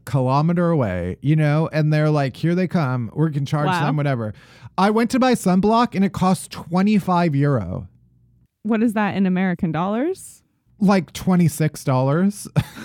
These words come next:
Speaker 1: It's, the conversion rate is actually, like, pretty one-to-one. <laughs> So it's not, it's really not at all difficult. <laughs>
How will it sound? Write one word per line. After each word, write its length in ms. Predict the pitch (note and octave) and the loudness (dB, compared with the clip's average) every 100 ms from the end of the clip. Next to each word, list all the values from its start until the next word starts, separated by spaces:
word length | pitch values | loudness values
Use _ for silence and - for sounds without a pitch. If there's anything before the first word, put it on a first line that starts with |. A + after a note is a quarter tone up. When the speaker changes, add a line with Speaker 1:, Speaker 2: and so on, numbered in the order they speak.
| C#4+ B3+ D4 B3 C4 | -4 -2 -2 0 2
Speaker 1:
It's, 240 | C#4+ G3+ | 2 0
the 140 | G3+ C4 | 0 2
conversion 480 | C4+ A#3 B3 C#4 | 2 2 2 2
rate 200 | D4 C4 | 2 2
is 120 | A#3+ F#3 | 2 2
actually, 360 | F#3 - F3+ | 0 2 2
like, 200 | E3 D#3 | 2 0
pretty 260 | - D3 D#3 | 0 2 2
one-to-one. 720 | C3 B2+ A#2+ A2+ A2 C#3+ E3 - - - - - | 2 0 -4 -4 -4 -4 -6 -12 -20 -20 -20 -12
<laughs> 80 | - - - - - - - - - - - - - - - - C#4 - - - - - | -10 -10 -14 -20 -14 -8 -8 -8 -14 -14 -16 -20 -20 -20 -20 -12 -8 -8 -10 -18 -18 -4
So 80 | B3+ | -2
it's 200 | - G#3 | 0 0
not, 160 | G3+ | -2
it's 300 | - E5 - | -2 -2 0
really 220 | C#4 C4+ G#3+ | 2 4 4
not 200 | F#3 F3+ | 4 4
at 100 | E3+ | 4
all 180 | D3 C#3+ | 2 2
difficult. 680 | C3+ D#3+ D#3+ G3 G3+ F3+ | 0 0 0 0 0 0
<laughs> 40 | - | -2